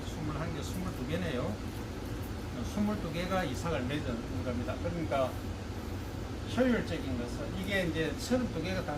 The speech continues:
필요 없이 이삭을 맺는 거는 스물한두 개밖에 안 되기 때문에 굳이 이 쓸데없는 여기 한번 비춰보시면, 어, 요 하나 더 있네.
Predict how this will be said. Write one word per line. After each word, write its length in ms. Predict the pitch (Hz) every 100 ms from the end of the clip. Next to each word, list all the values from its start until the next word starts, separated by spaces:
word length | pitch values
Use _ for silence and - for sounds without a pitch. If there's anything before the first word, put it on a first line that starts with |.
| -
필요 220 | - 139
없이 300 | 170 - 151 123
이삭을 320 | - 214 190
맺는 340 | 131 131 147
거는 180 | 160 156
스물한두 600 | - - - 160 135 -
개밖에 320 | - - 135
안 140 | 120 110
되기 200 | - -
때문에 540 | - 104 113 139 170 - - - - - -
굳이 240 | 226 233 226
이 380 | 185 180 175 160
쓸데없는 640 | - 190 - 185 147 135 127
여기 160 | 156
한번 160 | 135 123 127
비춰보시면, 560 | 151 120 117 - 117 - - - - - - - - - - - - - - - - - - -
어, 160 | 143 147
요 100 | 151
하나 140 | 156
더 100 | 160
있네. 240 | 147 160